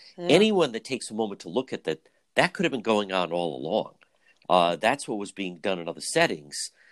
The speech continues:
Speaker 2: But the governor preferred an option in a setting, she did, where the media was not allowed there. There was no one allowed to question her. And the setting that they have right now, I think that's a danger when they un-, they roll things out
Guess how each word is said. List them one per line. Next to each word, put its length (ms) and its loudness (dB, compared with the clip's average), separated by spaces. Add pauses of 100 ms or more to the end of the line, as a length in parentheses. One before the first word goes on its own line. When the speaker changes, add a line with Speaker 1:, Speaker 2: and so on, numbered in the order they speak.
(140)
Speaker 2:
But 140 -2
the 80 0
governor 360 4
preferred 400 -2
an 80 -6
option 640 -6
in 100 -6
a 60 -8
setting, 460 -2
she 240 -4
did, 320 -2 (320)
where 480 8
the 120 -8
media 280 -4
was 160 -6
not 280 6
allowed 380 -2
there. 260 -12
There 120 -8
was 160 -8
no 140 4
one 120 2
allowed 300 -2
to 80 -8
question 440 -12
her. 280 -8 (440)
And 380 0
the 80 -2
setting 400 0
that 160 -2
they 120 -4
have 360 -2
right 180 0
now, 340 -4 (280)
I 140 6
think 220 -8
that's 200 -12
a 60 -12
danger 440 -8
when 280 -10 (420)
they 420 0
un-, 440 0
they 140 0
roll 260 6
things 320 -10
out 340 -2